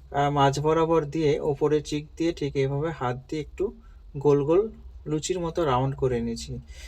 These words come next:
এবার পরপর এভাবে সাজিয়ে ঠিক হাত দিয়ে আমরা একটি ফুল তৈরি করে নেব। যেভাবে ফুল তৈরি করা হয়, এভাবে আমরা সুন্দর সুন্দর গোলাপ ফুলগুলো তৈরি করে নেব।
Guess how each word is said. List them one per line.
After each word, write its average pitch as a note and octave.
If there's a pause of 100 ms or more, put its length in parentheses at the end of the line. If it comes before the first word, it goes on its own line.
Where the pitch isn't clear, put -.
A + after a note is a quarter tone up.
(140)
এবার D#3
পরপর D3+
এভাবে D3
সাজিয়ে C#3+ (160)
ঠিক C3
হাত C3 (120)
দিয়ে E3 (1500)
আমরা C#3 (540)
একটি E3
ফুল G#3
তৈরি C#3+
করে A#2
নেব। A2+
যেভাবে D3+
ফুল F3
তৈরি E3+
করা D#3+
হয়, F3+ (120)
এভাবে D3+
আমরা E3 (360)
সুন্দর D#3+
সুন্দর F3
গোলাপ D3+
ফুলগুলো C#3+
তৈরি F3
করে B2
নেব। G#2+